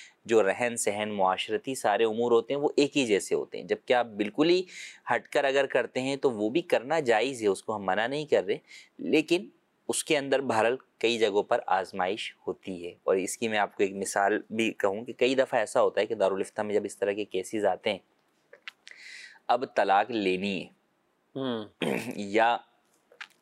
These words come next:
Speaker 1: لڑکی جو ہے وہ روٹ کر بیٹھ گئی ہے اور یہ پریشان ہے کہ بھئی گھر بساؤں،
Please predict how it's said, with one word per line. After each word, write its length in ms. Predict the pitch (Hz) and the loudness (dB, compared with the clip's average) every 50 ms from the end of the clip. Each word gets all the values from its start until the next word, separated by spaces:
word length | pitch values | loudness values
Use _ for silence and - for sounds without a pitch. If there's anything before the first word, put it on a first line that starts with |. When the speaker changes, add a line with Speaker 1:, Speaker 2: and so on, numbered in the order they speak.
| - | -12
Speaker 1:
لڑکی 500 | 131 127 110 101 98 95 95 - 120 117 | -8 -4 2 2 2 2 2 0 -2 -2
جو 100 | 110 113 | 2 2
ہے 60 | 113 113 | 2 4
وہ 120 | 113 117 | 4 2
روٹ 220 | 110 107 104 - | 2 2 -2 -2
کر 140 | - - 117 | -2 -4 -2
بیٹھ 240 | 104 104 101 98 98 | 0 0 0 0 0
گئی 200 | 95 104 104 107 | 0 0 2 4
ہے 40 | 107 | 6
اور 240 | 107 104 101 101 95 | 6 6 6 4 2
یہ 200 | 92 98 101 101 - _ _ _ - | 2 0 0 0 -2 _ _ _ -2
پریشان 460 | 110 104 98 - - 101 95 98 98 | 0 0 0 0 0 0 0 0 -2
ہے 60 | 101 | -2
کہ 100 | 95 104 | 0 0
بھئی 220 | 95 101 98 92 98 | 0 0 0 -2 0
گھر 140 | 98 98 | -2 0
بساؤں، 400 | 98 98 101 - - 101 92 90 | 2 2 2 2 2 -2 -2 -2